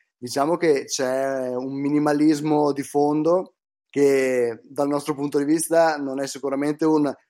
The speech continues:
"vorrei ma non posso", cioè "vorrei i costumi, vorrei il castello ma non ce li ho e quindi", ma diciamo diventa un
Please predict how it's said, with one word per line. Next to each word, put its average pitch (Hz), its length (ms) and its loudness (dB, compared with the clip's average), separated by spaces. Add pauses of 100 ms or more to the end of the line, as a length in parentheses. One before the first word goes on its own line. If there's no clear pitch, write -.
(100)
"vorrei 143 360 0
ma 143 120 2
non 139 180 -2
posso", 139 680 0
cioè 123 180 -8
"vorrei 127 280 -4
i - 40 -14
costumi, 139 640 -4
vorrei 127 600 -4
il 123 60 -8
castello 135 760 -2
ma 127 320 2 (420)
non 135 180 -4
ce 131 160 -4
li 131 100 0
ho 135 140 2
e 135 80 0
quindi", 139 600 -2 (180)
ma 127 100 -8
diciamo 127 320 -2
diventa 127 400 -4
un 123 160 -4